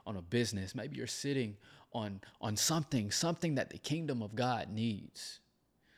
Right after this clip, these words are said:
because you're focused on something else, right? You're,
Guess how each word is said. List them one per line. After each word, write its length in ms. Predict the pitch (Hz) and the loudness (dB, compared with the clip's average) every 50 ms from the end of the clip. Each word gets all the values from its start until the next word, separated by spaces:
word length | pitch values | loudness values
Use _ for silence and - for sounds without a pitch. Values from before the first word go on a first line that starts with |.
| - _ _ _ | -20 _ _ _
because 240 | - - 117 101 | -6 -6 -4 -4
you're 60 | 110 101 | -4 -4
focused 340 | - 117 123 - 113 - | -2 -2 -2 -2 -2 -2
on 240 | 110 98 95 95 95 - - - | -2 -2 -2 -4 -4 -8 -10 -12
something 400 | - - - 135 123 - 143 127 | -8 -4 -2 -2 -2 0 0 0
else, 480 | 117 113 110 - - - - - - - - _ _ _ - - | 2 2 0 -2 -4 -6 -6 -6 -6 -8 -14 _ _ _ -16 -8
right? 300 | - 123 110 110 107 - | -6 -2 -2 -2 -2 -4
You're, 220 | - 110 98 87 | -4 -4 -4 -4